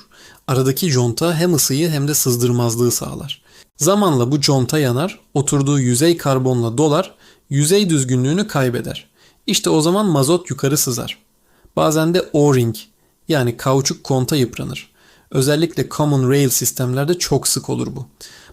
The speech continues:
Başka bir sebep de enjektör gövdesinde çatlak olmasıdır. Genelde yüksek basınç altında çalışan enjektörler darbe veya metal yorgunluğu sonucu K-hairline çatlak verir. Gözle görülmez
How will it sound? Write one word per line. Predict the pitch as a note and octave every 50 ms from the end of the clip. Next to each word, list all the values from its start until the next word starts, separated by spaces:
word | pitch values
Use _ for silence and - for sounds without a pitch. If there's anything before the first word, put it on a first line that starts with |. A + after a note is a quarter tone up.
| _ -
Başka | F#3+ F#3 - - G3 D#3
bir | C#3
sebep | - - D3+ D#3+ F#3 F#3 - -
de | F#3+ G3 G#3 - - - -
enjektör | C#3 C3+ C3+ B2 C3 C3+ B2+ - - F3 F3
gövdesinde | E3+ C#3+ C3+ C3 B2+ B2 B2+ - - D3 D#3 F3+ F3
çatlak | - - C3+ A#2 - - C#3 C3+ -
olmasıdır. | C3 B2 B2+ B2+ B2 - C3+ B2 B2+ - - _ _ _ _ _ _ _ _ _ -
Genelde | F#3+ G3+ A3 G#3+ G3+ F#3
yüksek | D#3 B2+ B2+ B2 - - - A3+ - -
basınç | F3+ - - F3+ -
altında | F3 D#3+ C#3+ - D3+ D3 C#3
çalışan | C#3 - C3 B2 A#2 - C#3 - -
enjektörler | - C3+ C3 B2+ B2+ C3+ B2+ - - D3+ D3+ E3 F#3 G3+ G3 D3+ B2 A#2
darbe | C3+ C#3+ D#3+ E3 D#3+ D#3 D3
veya | C#3 C#3 C#3 C#3+ C#3
metal | B2+ A#2+ A#2+ B2+ B2 - F3+ F3+ E3+
yorgunluğu | D#3 D3 C#3+ C#3 C#3 C#3 C#3 C#3+ D3 C#3+
sonucu | - - F3 D3 B2+ A#2 A2 A#2 A2 A2 - _ - - -
K-hairline | - E3 E3+ F3 C#3+ C3 C3+ D3 D3+ C3+ C3 C3+ D3 E3 D#3+
çatlak | - - C#3 C#3 - B2 A#2 - -
verir. | C3 - C#3+ C3 - - _ _ _ _ - - _ -
Gözle | D#3+ D3+ E3+ F3+ E3+ F#3 F3+
görülmez | D#3+ E3 D#3+ D#3+ D#3+ E3+ F3+ G3 G3+ -